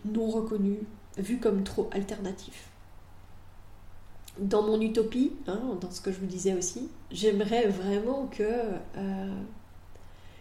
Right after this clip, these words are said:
il soit expliqué à chaque femme enceinte toutes les possibilités qui s'offrent à elle en termes de suivi et de possibilités, euh, de lieu d'accouchement.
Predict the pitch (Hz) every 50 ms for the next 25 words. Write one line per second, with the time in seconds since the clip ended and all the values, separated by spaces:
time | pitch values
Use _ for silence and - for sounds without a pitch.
0 | - - - 214 196 - - 262 233 - - - - - - 220 214 - 254 220
1 | 202 - - 269 262 - - 254 226 214 202 - - - - - - - - -
2 | - - - - - - - - - - - - - - - - - - 330 320
3 | - - 190 185 - 190 - - 190 185 196 196 196 190 - 202 202 - - -
4 | 190 190 - - - - - - 185 202 208 202 190 190 - 220 208 202 190 190
5 | 190 190 - - - 202 196 185 190 202 226 247 247 233 - - 208 214 196 196
6 | 196 196 208 196 - - 196 185 196 185 196 196 196 - 208 220 220 226 220 202
7 | 196 185 185 - 180 170 196 190 190 208 208 202 196 196 - 202 196 - - -
8 | -